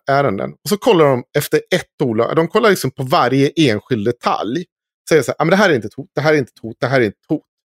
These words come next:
Men man tittar inte på helheten och frågar sig så här, "Men vänta, finns, är det här u-, utgör det här en större serie av hän-, händelser?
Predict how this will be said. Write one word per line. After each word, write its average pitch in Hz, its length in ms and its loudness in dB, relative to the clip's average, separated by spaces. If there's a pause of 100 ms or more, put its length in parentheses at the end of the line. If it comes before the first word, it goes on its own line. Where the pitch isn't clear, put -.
(360)
Men 156 120 2
man 165 100 4
tittar 160 260 0
inte 156 240 0
på 214 120 -2
helheten 170 880 2
och 127 100 -2
frågar 120 360 0
sig - 180 -8
så 147 100 -4
här, 139 60 -4
"Men 147 100 0
vänta, - 240 0
finns, 147 300 -6
är 156 120 2
det 143 60 2
här 202 240 0
u-, 170 360 -4
utgör 156 360 0
det 139 60 2
här 160 220 2
en 123 180 0 (400)
större 135 680 2
serie 147 460 2
av - 80 -8
hän-, 104 360 -6 (120)
händelser? 131 600 -2